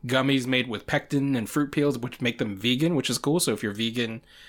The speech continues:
you can still rock these gummies, 'cause everyone knows gummies are usually made out of, like, gelatin and nasty shit. This, these are made out of complete non-G M O, gelatin-free, gluten-free, vegan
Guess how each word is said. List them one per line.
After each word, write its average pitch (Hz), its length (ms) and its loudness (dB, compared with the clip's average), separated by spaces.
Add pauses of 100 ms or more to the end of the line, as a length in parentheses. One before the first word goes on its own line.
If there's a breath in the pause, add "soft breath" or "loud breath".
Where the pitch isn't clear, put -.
(420 loud breath)
you 120 120 -2
can 117 140 0
still 123 500 2
rock 123 320 2
these 120 160 0
gummies, 123 280 0
'cause 127 100 0
everyone 156 300 4
knows 131 160 2
gummies 139 340 2
are 131 60 2
usually 131 280 4
made 131 200 4
out 123 100 4
of, 120 80 0
like, 107 200 -2
gelatin 117 580 0
and 98 260 -4 (480 loud breath)
nasty 120 420 2
shit. 127 380 2
This, 123 180 2
these 135 260 2
are 120 60 4
made 113 220 2
out 107 180 2
of 101 200 -6 (280 soft breath)
complete 127 480 0
non-G 127 460 2
M 120 120 2
O, 117 140 2
gelatin-free, 117 680 0
gluten-free, 113 760 0
vegan 113 560 -4